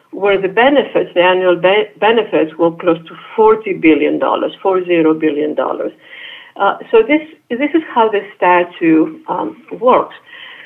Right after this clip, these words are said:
So for the greenhouse gases, there is a historic,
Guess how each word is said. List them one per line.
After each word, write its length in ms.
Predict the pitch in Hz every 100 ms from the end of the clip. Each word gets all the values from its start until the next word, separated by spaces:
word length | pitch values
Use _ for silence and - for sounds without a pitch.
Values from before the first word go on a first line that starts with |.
| - -
So 400 | 262 247 - - - -
for 120 | - 254
the 80 |
greenhouse 580 | 262 320 359 - 285 254 -
gases, 580 | 220 240 - 170 175 - 196
there 140 | 190
is 100 | 196
a 60 | 214
historic, 760 | 220 - - 233 233 233 233